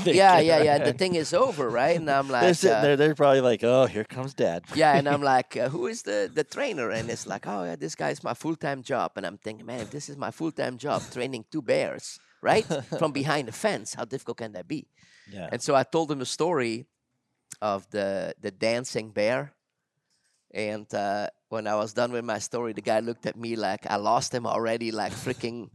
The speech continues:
Speaker 2: <laughs>
Speaker 1: you know?
Speaker 2: Yeah.
Speaker 1: Ten seconds into my story, he lost the train of thought. And I'm thinking, "This is the <laughs> guy who is training these bears."
Speaker 2: <laughs>
Speaker 1: So, again, that, that story of the dancing bear, uh, uh, Bart Bellon tells that story. And, uh,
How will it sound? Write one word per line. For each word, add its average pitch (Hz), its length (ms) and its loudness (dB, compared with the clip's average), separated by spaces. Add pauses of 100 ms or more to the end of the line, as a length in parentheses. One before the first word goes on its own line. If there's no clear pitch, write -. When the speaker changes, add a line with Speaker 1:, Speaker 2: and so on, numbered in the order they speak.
(140)
Speaker 2:
<laughs> - 180 -20
Speaker 1:
you 135 160 2
know? 131 200 -2 (160)
Speaker 2:
Yeah. 139 260 4
Speaker 1:
Ten 147 180 4
seconds 147 420 2
into 143 220 -2
my 139 160 2
story, 147 520 2
he 131 120 -4
lost 127 380 2
the 123 80 -12
train 131 320 -4
of 117 100 -8
thought. 117 420 2
And 117 140 -6
I'm 113 140 -8
thinking, 98 500 -10 (340)
"This 120 180 -10
is 151 100 -14
the - 80 -12
<laughs> - 120 -14
guy 170 180 0
who 175 80 -2
is 151 120 -6
training 151 380 -6
these 127 180 -8
bears." 139 440 2 (220)
Speaker 2:
<laughs> 190 200 2
Speaker 1:
So, 135 340 4 (140)
again, 165 460 2
that, 127 200 4
that 127 140 0
story 147 420 0
of 131 160 0
the 123 80 -4
dancing 131 580 -2
bear, 113 720 0
uh, - 20 -6
uh, 101 140 -4
Bart 120 360 0
Bellon 113 560 2
tells 110 280 -2
that 98 160 -8
story. 107 460 -6
And, 107 160 -6
uh, 107 260 -8